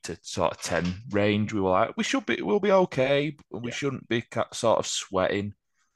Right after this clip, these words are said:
Speaker 1: um, kind of the last few bits, the last few points. Um, we should be comfortable," but obviously we have a view of strengthening this,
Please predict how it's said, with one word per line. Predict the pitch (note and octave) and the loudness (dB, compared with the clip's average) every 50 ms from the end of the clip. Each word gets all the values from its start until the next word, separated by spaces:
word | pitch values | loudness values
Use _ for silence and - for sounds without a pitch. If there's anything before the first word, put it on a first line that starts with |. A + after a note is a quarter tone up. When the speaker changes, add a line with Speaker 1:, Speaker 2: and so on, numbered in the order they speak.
| _ _ _ _ _ _ _ _ - | _ _ _ _ _ _ _ _ -2
Speaker 1:
um, | F2+ F2 E2+ F2 E2+ E2+ E2 - - _ _ _ _ _ _ _ - | 0 2 2 2 0 -2 -4 -8 -10 _ _ _ _ _ _ _ -12
kind | - F2+ F2 F2+ F2+ | -8 -6 -6 -4 -4
of | F2 D#2+ - | -6 -4 -2
the | - F#2 | 2 2
last | F2 E2+ E2+ - - - - - - | 4 4 2 2 -2 -6 -8 -10 -12
few | - - F#2+ F2+ F2 D#2+ | -8 -6 -4 -4 -4 -2
bits, | - F2+ F2+ F2 - - - - - - - - | -2 -2 -2 -2 -4 -6 -8 -10 -10 -12 -14 -8
the | E2 | -4
last | F2+ G2 - - - | -4 -4 -4 -4 -6
few | - E2+ E2 | -4 -4 -4
points. | - - - F2+ E2+ F2+ F#2 - - - - - - | -4 0 2 4 4 4 4 0 -4 -8 -10 -6 -2
Um, | - F2+ F2 F2 F2 E2+ E2+ E2 D2+ - _ - | 0 2 4 4 2 2 0 -2 -6 -8 _ -6
we | F#2+ | -4
should | - - B2 A2 | -2 -2 -2 -2
be | - G#2+ | -2 -4
comfortable," | - - - G#2+ A2 G#2 - - C3+ B2 C#3 C3+ C#3+ C#3+ C#3 | -4 -2 -4 -2 -2 -4 -4 -4 -2 0 0 0 0 -2 -2
but | - G2+ F#2 - - - _ _ _ _ _ _ _ _ _ _ _ _ _ _ _ - | -2 -2 -2 -2 -4 -10 _ _ _ _ _ _ _ _ _ _ _ _ _ _ _ -2
obviously | G2+ F#2 F2+ F#2 - - G2 | -2 -2 -2 -4 -6 -2 2
we | F#2+ F#2+ | 2 2
have | F#2+ - G#2 | 2 2 0
a | F#2 | -4
view | E2 - F2+ F#2 F#2+ F#2+ F#2 | -4 -4 -4 -2 0 2 2
of | F#2 F2 E2 - - _ _ _ _ _ _ _ _ _ _ _ _ _ _ _ _ _ - | 0 0 -2 -6 -16 _ _ _ _ _ _ _ _ _ _ _ _ _ _ _ _ _ -12
strengthening | - - - - G#2+ F#2 G2+ - - G2+ F#2+ F#2+ F#2 F#2 | -10 -8 -2 0 0 0 0 -2 -4 -4 -2 -2 -2 -2
this, | F#2 F2+ - - - - _ | -4 -4 -6 -8 -12 -14 _